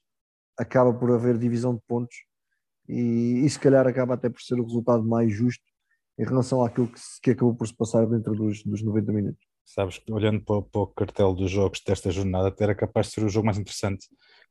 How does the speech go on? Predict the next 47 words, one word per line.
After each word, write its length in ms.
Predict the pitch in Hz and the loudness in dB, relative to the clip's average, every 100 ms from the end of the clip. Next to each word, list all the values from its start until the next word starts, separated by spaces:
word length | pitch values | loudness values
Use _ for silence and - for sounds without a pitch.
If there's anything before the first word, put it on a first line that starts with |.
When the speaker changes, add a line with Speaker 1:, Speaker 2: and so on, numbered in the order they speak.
| _ | _
Speaker 2:
no 120 | 101 | 0
meio 140 | 104 | 0
de 80 | 101 | 0
todos 300 | - 113 95 | 2 2 2
estes 220 | 107 - | 0 0
jogos 220 | - - 185 | 0 2 4
Speaker 1:
É, 80 | |
Speaker 2:
que, 100 | - | 4
Speaker 1:
era, 180 | 151 180 | 6 8
o-, 220 | 147 131 | 8 8
Speaker 2:
que 220 | 147 143 151 | 8 8 8
Speaker 1:
olhando, 400 | 156 160 156 143 | 8 8 6 4
Speaker 2:
teria. 140 | 139 | 6
Speaker 1:
olhando 360 | 156 175 160 147 | 8 8 6 0
para, 260 | 156 143 | 0 0
para, 200 | 135 147 135 _ _ _ | 0 -6 -6 _ _ _
para 80 | 151 | 0
a 20 | |
forma 320 | 143 156 156 | 4 2 2
como 140 | 151 151 | 0 -2
as 60 | |
duas 180 | 143 151 | 0 -2
equipas 340 | 151 147 147 131 | -2 -4 -2 -2
jogam 400 | 131 127 135 127 | 0 0 -2 -4
e 100 | 117 | -4
têm-se 320 | 127 123 - | -4 -2 -4
apresentado 380 | 123 127 123 117 | -6 -2 2 2
durante 220 | 117 113 | 2 0
o 40 | |
campeonato, 440 | 123 110 110 113 98 | -2 -2 0 0 -2
e 40 | |
como 140 | 113 | -4
eu 40 | 107 | -4
disse, 180 | 113 107 | -4 -4
apesar 240 | 120 120 | 2 2
do, 240 | 123 117 - _ _ _ - | 2 -4 -4 _ _ _ -4
do 100 | 117 | -2
Estoril 380 | - 127 127 | 0 2 4
não 140 | 123 120 | 4 2
estar 280 | 113 123 120 | 0 2 2
a 60 | |
passar 280 | 113 110 120 | 2 -4 -4
por 120 | - | -4
uma 160 | 123 113 | -4 -2
fase 260 | 117 110 | -2 -2
tão 140 | - 117 | -2 -4
positiva, 500 | 117 117 117 127 | 0 -2 2 0